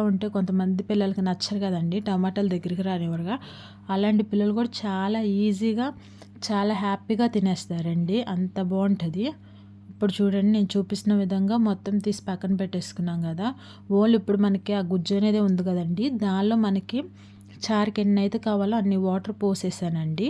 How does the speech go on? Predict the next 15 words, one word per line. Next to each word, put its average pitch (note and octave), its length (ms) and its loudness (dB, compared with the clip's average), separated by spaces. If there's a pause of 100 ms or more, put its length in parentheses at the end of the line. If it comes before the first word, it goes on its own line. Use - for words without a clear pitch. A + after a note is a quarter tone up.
(480)
ఇప్పుడు G3 220 0 (120)
దానిలో G3+ 280 2 (140)
ఉప్పు, G3 380 -2 (1120)
పసుపు, G3 480 -2 (1600)
అలాగే G#3+ 320 2 (140)
కొంచెం G#3+ 300 6 (120)
కారం G#3+ 320 4
వేస్తున్నానండి. F3+ 720 2 (160)
ఎందుకంటే G#3+ 420 2
మనం G#3 220 4
తాలింపులో G3+ 380 2 (100)
పచ్చిమిరపకాయలు G3 540 0
వేస్తాం F#3 320 -4
కాబట్టి F#3 220 -2
ఇక్కడ G3 140 -2